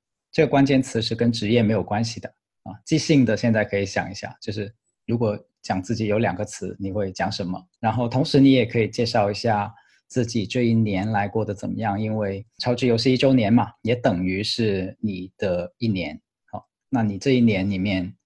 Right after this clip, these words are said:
呃，可能是发生了什么，或者经历了什么，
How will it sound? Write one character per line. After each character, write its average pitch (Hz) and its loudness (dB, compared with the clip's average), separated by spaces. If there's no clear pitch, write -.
呃， 92 -16
可 - -8
能 95 -4
是 117 -2
发 127 -2
生 131 0
了 120 2
什 107 -4
么， 95 -2
或 113 -6
者 98 -6
经 113 0
历 117 4
了 110 0
什 98 -8
么， 85 -10